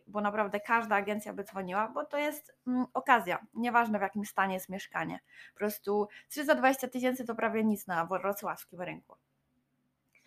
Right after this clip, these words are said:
No i tak sobie właśnie dzwoniliśmy do, do jakiejś dziesiątej,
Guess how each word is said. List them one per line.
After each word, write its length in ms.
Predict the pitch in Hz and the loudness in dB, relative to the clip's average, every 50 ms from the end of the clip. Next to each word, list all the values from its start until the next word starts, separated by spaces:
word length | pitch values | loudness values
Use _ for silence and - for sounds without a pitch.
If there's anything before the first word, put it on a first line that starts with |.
| - - - - - | -20 -20 -20 -8 -2
No 80 | 254 | 0
i 80 | 330 392 | 0 0
tak 160 | - 403 392 | 0 -2 -2
sobie 220 | - 349 320 339 311 | -4 -4 -4 0 2
właśnie 300 | 285 311 320 311 302 285 | 2 2 2 2 0 -2
dzwoniliśmy 600 | 269 262 285 285 285 294 311 311 302 269 262 247 | 0 0 0 0 2 2 0 0 0 0 0 0
do, 220 | 214 196 208 214 | 0 -2 -2 -4
do 240 | 208 - _ - 220 | -4 -6 _ 2 4
jakiejś 260 | 208 208 208 220 214 | 4 4 2 -2 -4
dziesiątej, 840 | - 208 208 - - 196 185 190 208 247 - 240 240 247 254 254 | -2 -4 -4 -2 0 0 0 0 0 -2 -2 -2 -2 -2 -2 -4